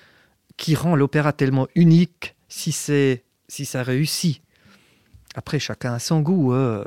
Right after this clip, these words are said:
Ce qui plaît à moi, peut-être plaît pas à vous, ou un tiers. Donc ça, c'est aussi la diversité des, des opinions. Euh, mais c'est bien. Moi, j'adore, euh, si on discute après un spectacle.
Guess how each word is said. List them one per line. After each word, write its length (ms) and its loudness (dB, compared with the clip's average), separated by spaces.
Ce 160 -12
qui 160 -10
plaît 240 -4
à 100 -2
moi, 320 -4
peut-être 460 -12
plaît 260 -10
pas 300 -6
à 40 -10
vous, 540 -2
ou 880 -12
un 180 -6
tiers. 480 -4
Donc 200 -16
ça, 140 -16
c'est 160 -12
aussi 220 -10
la 100 -8
diversité 720 -4
des, 180 -6
des 160 2
opinions. 540 4
Euh, 200 0
mais 100 -6
c'est 160 0
bien. 320 6
Moi, 160 6
j'adore, 480 6
euh, 160 2
si 140 -2
on 60 4
discute 500 2
après 220 -4
un 60 -8
spectacle. 600 -12